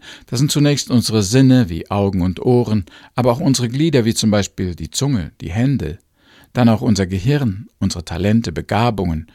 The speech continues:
und auch unsere Wünsche und Träume, unsere Ängste und Rückhalte und sogar unsere Schwächen und Fehler. Natürlich haben wir anfänglich große Bedenken, was passieren wird, wenn wir uns Gott ganz zur Verfügung stellen.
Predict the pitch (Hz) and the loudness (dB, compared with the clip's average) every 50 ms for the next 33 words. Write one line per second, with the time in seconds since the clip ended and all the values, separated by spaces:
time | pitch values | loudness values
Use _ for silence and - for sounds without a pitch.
0 | _ _ _ _ _ _ _ _ _ _ - 135 135 135 - - - 127 123 117 | _ _ _ _ _ _ _ _ _ _ 4 4 4 4 2 0 0 0 0 0
1 | - - - - 123 107 104 113 113 107 143 165 170 - - - - - - 87 | -2 -6 -2 2 2 2 4 2 2 2 2 0 0 -2 -4 -8 -10 -10 -10 -10
2 | 85 - - - 123 127 143 135 117 107 104 - - 113 104 101 107 - - 139 | -8 -6 -4 0 0 2 2 0 -2 -4 -4 -2 -2 0 0 0 -2 0 2 2
3 | 160 190 190 - - - - - - - - - - 139 156 - - - - 73 | 4 4 2 0 -4 -8 -10 -12 -10 -8 -8 -6 -4 -4 -4 -4 -6 -14 -14 -14
4 | - - - - - - - _ _ _ _ _ _ _ _ _ _ _ - 165 | -14 -14 -14 -16 -16 -16 -18 _ _ _ _ _ _ _ _ _ _ _ 2 4
5 | 151 113 127 120 139 127 117 120 117 110 92 - 87 - - - 80 78 80 - | 4 2 2 2 2 2 4 4 2 2 2 0 -4 -6 -6 -6 -6 -6 -6 -4
6 | 87 90 104 107 98 - - - - 62 57 60 57 57 - - - - _ _ | -2 0 0 0 -2 -2 -6 -10 -10 -10 -10 -10 -12 -12 -14 -16 -18 -20 _ _
7 | _ _ _ _ _ _ _ _ _ _ _ _ _ _ _ _ _ _ _ _ | _ _ _ _ _ _ _ _ _ _ _ _ _ _ _ _ _ _ _ _
8 | _ - 120 117 - 180 185 170 156 - 151 127 131 110 107 110 117 117 107 - | _ -2 -2 0 2 2 2 2 2 0 0 2 2 2 0 0 0 0 -2 -2
9 | - 120 107 101 98 95 - - 110 104 107 101 - 104 98 110 95 127 127 143 | 0 0 2 2 0 0 -2 -2 0 0 0 0 0 -2 -2 0 2 2 2 2
10 | 139 139 123 110 110 - - - - - - - - 139 151 147 139 117 107 110 | 4 2 2 2 2 0 -2 -2 -2 0 0 0 0 0 2 4 4 4 4 4
11 | 101 82 87 101 101 98 95 98 90 87 85 - - - 82 - - 87 82 82 | 2 2 0 0 0 2 2 0 0 0 -2 -4 -4 -6 -8 -6 -4 -4 -4 -4
12 | - - - 113 87 - 87 85 - 101 85 87 85 78 - - - 76 64 71 | -4 -6 -6 -6 -8 -8 -8 -8 -6 -6 -4 -4 -4 -6 -6 -8 -10 -10 -10 -10
13 | 85 | -12